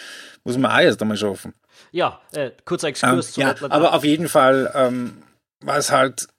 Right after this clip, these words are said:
Speaker 1: gegen Israel vor allem erste Halbzeit extrem passiv. Da ist nicht ein einziger Spieler irgendwann mal einen, den ballführenden Israeli angegangen. Das war so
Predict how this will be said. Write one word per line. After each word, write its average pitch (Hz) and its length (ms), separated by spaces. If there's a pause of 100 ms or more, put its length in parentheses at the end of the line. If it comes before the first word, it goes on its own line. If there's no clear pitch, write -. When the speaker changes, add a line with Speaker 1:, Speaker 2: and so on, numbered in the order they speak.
(560)
Speaker 1:
gegen 131 300
Israel 135 400
vor - 180
allem 123 280
erste 131 420
Halbzeit 117 420
extrem 131 720
passiv. 117 520
Da 135 100
ist - 240
nicht 131 320
ein 139 200
einziger 135 500
Spieler 135 440
irgendwann 135 540
mal 127 160
einen, 127 340 (400)
den 120 140
ballführenden 131 580
Israeli 127 680
angegangen. 120 680
Das 117 240
war 120 260 (1120)
so 131 680